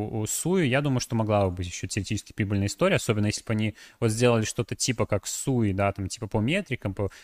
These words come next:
по всему остальному, и выходили на Binance, а не как Суи там выходили, где там на Кукоине, Байби-, ну, то есть такой, не, ну, все равно хороший набор бирж,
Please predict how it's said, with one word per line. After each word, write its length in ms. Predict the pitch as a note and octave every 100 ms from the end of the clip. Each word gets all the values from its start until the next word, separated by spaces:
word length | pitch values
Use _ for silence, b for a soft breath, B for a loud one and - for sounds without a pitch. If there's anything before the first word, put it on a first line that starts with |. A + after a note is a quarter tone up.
| B
по 60 |
всему 180 | - A2+
остальному, 500 | A2+ - A2 A#2 G#2+
и 80 | A2+
выходили 420 | G#2 B2+ A2+ A2+
на 80 | G#2+
Binance, 500 | G2+ G#2+ F3 G#3 -
а 60 | G2+
не 100 | G#2
как 220 | G#2+ -
Суи 280 | - A2+ G2
там 200 | F#2 F#2
выходили, 500 | - G2 G2 F#2 F2 B B B
где 100 | G2
там 320 | F#2 G2 G#2+
на 340 | G2 G2 F#2+
Кукоине, 440 | - - C#3+ E3 A#2+
Байби-, 340 | G2+ G2 A#2+
ну, 120 | C#3+
то 60 | A2+
есть 120 | -
такой, 260 | - - F#2+
не, 520 | G2 A2 G#2+ G#2+ A2
ну, 160 | C3+ C#3
все 160 | -
равно 100 | C#3
хороший 340 | - C#3+ - A2
набор 280 | G#2+ A2+ A2
бирж, 320 | D#3+ A#3